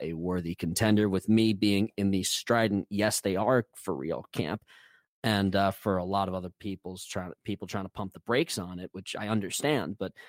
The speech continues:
that story is a lot more interesting to me. U N H has been in re-, a lot of really close games, and I think they have more talent than their record. That story interests me a lot more.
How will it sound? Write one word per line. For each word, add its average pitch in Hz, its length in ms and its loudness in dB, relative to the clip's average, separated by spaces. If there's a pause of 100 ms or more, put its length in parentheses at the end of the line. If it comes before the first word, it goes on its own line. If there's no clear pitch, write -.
(220)
that 127 280 0
story 113 300 2
is 101 100 0
a 95 40 -2
lot 95 240 0
more 80 220 -8
interesting 71 720 -12
to - 120 -12
me. 62 300 -10 (420)
U 120 220 6
N 131 80 6
H - 580 0 (160)
has 123 220 0
been 113 240 4
in 98 180 2
re-, 98 240 -2
a 98 80 -2
lot 92 260 -4
of 85 120 -8
really 85 260 -6
close 82 340 -6
games, 87 520 -2
and 87 240 0
I 104 100 0
think 101 200 0
they 98 80 0
have 92 140 -2
more 92 160 0
talent 90 300 -2
than 87 80 -4
their 80 120 -4
record. 87 440 -2
That 113 220 0
story 85 340 0
interests - 480 -4
me 71 140 -6
a 53 80 -12
lot 65 340 -10
more. 64 340 0